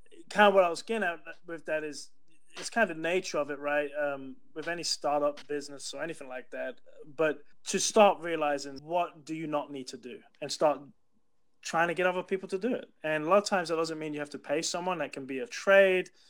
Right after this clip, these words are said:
Um, it can, payment can be in a different way. Like, hey, I have a friend that does my website. You know, I had a friend that did some of my editing for videos, and we worked things out. I had a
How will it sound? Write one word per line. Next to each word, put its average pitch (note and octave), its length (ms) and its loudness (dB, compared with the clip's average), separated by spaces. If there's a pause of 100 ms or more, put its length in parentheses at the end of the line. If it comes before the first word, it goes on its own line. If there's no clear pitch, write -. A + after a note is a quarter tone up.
(400)
Um, B2 460 -4
it C#3+ 120 -6
can, D#3+ 140 -2 (100)
payment F3 400 4
can D#3+ 100 -10
be D#3 100 0
in D3 80 0
a C#3 40 -6
different C#3+ 300 -4
way. D3 600 6
Like, C3+ 280 -8 (300)
hey, D3+ 380 -2 (380)
I C#3+ 80 2
have D3 140 0
a C#3 40 -10
friend C#3 260 -6
that D3 80 -8
does D#3 140 -4
my E3+ 120 -4
website. G3+ 500 -2 (240)
You C#3 120 -14
know, C3 180 -6
I C#3 100 -2
had D3 120 4
a C#3+ 40 -2
friend D3 260 -2
that D3 120 -2
did D3 160 -4
some D3+ 160 -2
of - 20 -4
my D3+ 120 0
editing D3+ 500 -4
for C#3 160 -12
videos, C3 600 0 (460)
and C#3+ 180 -2
we D3+ 120 6
worked D3+ 420 6
things C#3+ 320 -6
out. D3+ 400 4
I B2 60 -4
had C#3+ 140 0
a C#3 60 -4